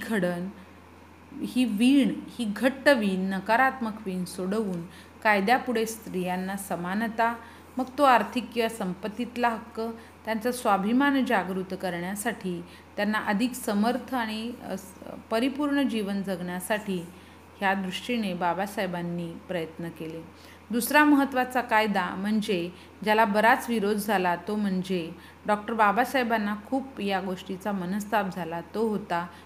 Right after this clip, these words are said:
विवाहाचा कायदा, द्विभार्या प्रतिबंधक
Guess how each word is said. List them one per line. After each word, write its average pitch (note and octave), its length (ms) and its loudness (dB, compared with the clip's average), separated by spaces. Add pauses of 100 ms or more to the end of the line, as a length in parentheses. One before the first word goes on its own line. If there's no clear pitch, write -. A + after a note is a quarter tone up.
(140)
विवाहाचा G3 680 0
कायदा, E3 540 -4
द्विभार्या F3+ 760 -4
प्रतिबंधक E3+ 760 -6